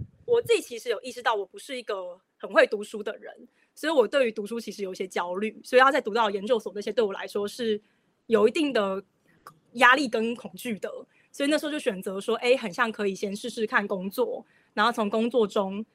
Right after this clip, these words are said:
累积不同的东西，试试看这样子，然后看看自己到底是不是合，或者还是自己想不想要成为一个助人者。嗯。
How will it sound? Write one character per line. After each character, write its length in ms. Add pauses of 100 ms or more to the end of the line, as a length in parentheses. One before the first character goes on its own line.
(140)
累 180
积 180
不 100
同 220
的 100
东 200
西， 360 (220)
试 160
试 180
看 240
这 80
样 160
子， 280 (160)
然 100
后 40
看 140
看 140
自 80
己 140
到 120
底 120
是 120
不 80
是 320 (320)
合， 320
或 220
者 80
还 80
是 100
自 80
己 120
想 200
不 60
想 240
要 160
成 200
为 100
一 20
个 100
助 160
人 180
者。 220 (840)
嗯。 120